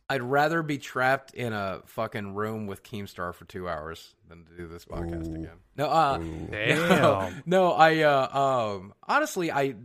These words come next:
Speaker 1: I, I kinda did my research before, uh, like, s-, I, I mean, I, I heard of the PewDiePie episode, I think, about a month ago. I guess, when did that would come out? But I was like, "Oh my God, I didn't know they had a podcast." And, "Oh my God, they got Felix on there. Oh my God, I'd love to be on this podcast." And I listened to that entire episode.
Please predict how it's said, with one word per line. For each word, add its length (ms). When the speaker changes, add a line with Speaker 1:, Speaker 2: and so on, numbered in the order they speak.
Speaker 1:
I, 300
I 60
kinda 300
did 160
my 80
research 520
before, 460
uh, 320
like, 160
s-, 180
I, 100
I 140
mean, 100
I, 80
I 360
heard 140
of 40
the 60
PewDiePie 400
episode, 260
I 40
think, 180
about 140
a 20
month 260
ago. 340
I 60
guess, 180
when 120
did 100
that 140
would 160
come 160
out? 280
But 200
I 60
was 80
like, 100
"Oh 80
my 120
God, 400
I 80
didn't 100
know 120
they 60
had 120
a 20
podcast." 480
And, 80
"Oh 80
my 80
God, 260
they 80
got 80
Felix 320
on 120
there. 100
Oh 80
my 80
God, 180
I'd 80
love 160
to 60
be 80
on 80
this 80
podcast." 500
And 100
I 40
listened 240
to 40
that 100
entire 280
episode. 500